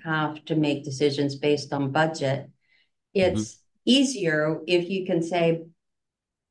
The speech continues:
Speaker 1: "But the idea is still there. The idea
Speaker 2: Yeah.
Speaker 1: is, you know, we're not, we're not cutting the heart out of the idea."
Speaker 2: Mm-hmm.
Speaker 1: Whereas I think so much architecture,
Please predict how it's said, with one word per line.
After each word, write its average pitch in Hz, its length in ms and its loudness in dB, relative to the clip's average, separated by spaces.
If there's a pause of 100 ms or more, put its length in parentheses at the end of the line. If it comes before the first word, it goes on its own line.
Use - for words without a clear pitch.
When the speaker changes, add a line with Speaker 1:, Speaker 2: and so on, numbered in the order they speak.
(100)
Speaker 1:
"But 185 120 2
the 185 120 2
idea 185 480 4
is - 120 -6
still 151 200 -6
there. 160 520 -2
The 143 120 -6
idea 139 600 2
Speaker 2:
Yeah. - 100 0
Speaker 1:
is, - 280 -8
you 165 140 2
know, 139 140 4
we're 156 180 2
not, 175 480 4 (320)
we're 165 80 4
not 175 640 2 (880)
cutting 180 320 2
the 139 100 -2
heart 160 340 0
out 131 200 0
of 131 100 -4
the 135 140 -4
idea." 131 600 -4 (180)
Speaker 2:
Mm-hmm. 101 240 -4 (120)
Speaker 1:
Whereas 156 400 6
I 151 80 0
think 151 220 -4
so 160 440 4
much 151 880 0 (320)
architecture, 139 1200 0